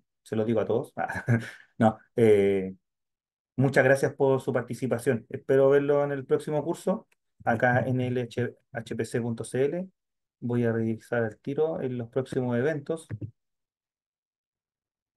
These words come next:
Y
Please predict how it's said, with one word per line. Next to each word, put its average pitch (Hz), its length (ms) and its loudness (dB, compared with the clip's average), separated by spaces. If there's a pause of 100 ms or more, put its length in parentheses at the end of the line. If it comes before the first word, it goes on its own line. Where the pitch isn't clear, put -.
(1400)
Y 127 680 -4